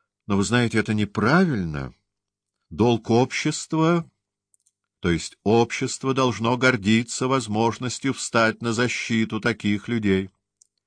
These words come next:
Следовало бы просто назначать какого-нибудь одаренного человека для присмотра за ними». Но княгиня Джеймс Блэр превыше всего ценит независимость.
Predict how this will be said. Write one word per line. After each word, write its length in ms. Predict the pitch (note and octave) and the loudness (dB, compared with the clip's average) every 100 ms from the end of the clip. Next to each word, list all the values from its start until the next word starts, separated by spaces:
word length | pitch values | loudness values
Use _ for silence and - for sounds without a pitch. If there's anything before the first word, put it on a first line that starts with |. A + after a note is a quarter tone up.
| _ _ _ _ _ | _ _ _ _ _
Следовало 640 | - - G#2+ G#2+ A2 A2 A2+ | -10 0 2 2 2 2 2
бы 100 | A2+ | 0
просто 520 | - G2+ G#2+ - A#2 | 2 2 2 -2 -4
назначать 720 | A2+ G#2 A2+ - G#2+ G#2 G#2 | -2 -2 -2 0 0 0 0
какого-нибудь 640 | A#2 G#2+ A2 A2 G#2+ A2 | -6 0 0 0 0 0
одаренного 600 | A2 G2+ G#2+ A2 A2 G#2+ G#2 | 0 0 0 0 0 0 -2
человека 800 | - G#2+ G2+ F2 F#2+ F2+ A2 A2 _ _ _ _ _ - | -2 0 0 2 0 0 -4 -4 _ _ _ _ _ -8
для 260 | E2 F2+ | -2 0
присмотра 840 | G2 A2 A2 - F#2 F2+ E2+ F2+ F2+ | 0 -2 -2 -4 0 0 -2 -6 -6
за 200 | D#2+ F#2 | -2 -4
ними». 400 | F2+ F#2 F2+ F#2 _ _ _ _ _ _ _ _ _ _ _ _ _ _ _ _ _ _ _ _ | -2 -6 -8 -14 _ _ _ _ _ _ _ _ _ _ _ _ _ _ _ _ _ _ _ _
Но 340 | D#2+ D#2+ E2 | -2 0 0
княгиня 720 | E2 - D#2 D2+ F2+ E2+ E2+ D#2+ - _ _ _ _ _ | -2 -6 -6 -2 -2 -2 -4 -6 -16 _ _ _ _ _
Джеймс 560 | E2+ - F2+ F2 F2 - | -10 -2 0 0 -2 -6
Блэр 440 | D#2+ D#2+ F2+ F#2 | -4 0 2 0
превыше 560 | F#2+ F2 E2+ F#2 F#2 F#2+ | -2 -2 -2 -2 -2 -6
всего 340 | - F#2+ F2+ | -4 -4 -2
ценит 500 | F2+ - F#2 F2+ F#2 | -2 -2 -2 0 -4
независимость. 920 | F2+ F2 F2+ F2 B2+ - G#2 E2+ - | -4 -4 0 0 -2 -4 -8 -8 -10